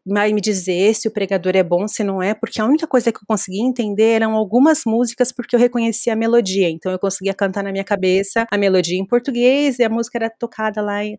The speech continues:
cantada em inglês, né? E aí acabamos ficando numa igreja presbiteriana também lá, uma presbiteriana ortodoxa muito boa, e um pastor muito bom, muito sério,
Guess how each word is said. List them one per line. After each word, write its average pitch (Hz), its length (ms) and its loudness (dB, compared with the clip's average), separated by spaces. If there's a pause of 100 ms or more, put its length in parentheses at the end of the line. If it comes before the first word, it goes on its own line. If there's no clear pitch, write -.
cantada 196 400 -4
em 208 60 0
inglês, 180 500 0
né? 185 300 -4
E 226 100 0
aí 214 160 2
acabamos 220 460 0
ficando 202 340 -2
numa 196 200 -2
igreja 196 340 2
presbiteriana 185 680 -2
também 170 320 -6
lá, 190 360 -2
uma 202 120 -4
presbiteriana 170 460 -6
ortodoxa 170 640 -8
muito 196 500 -4
boa, 185 540 -2 (140)
e 185 120 -4
um 185 40 -4
pastor 202 640 -2
muito 226 500 -2
bom, 185 340 2
muito 226 380 -2
sério, 175 480 2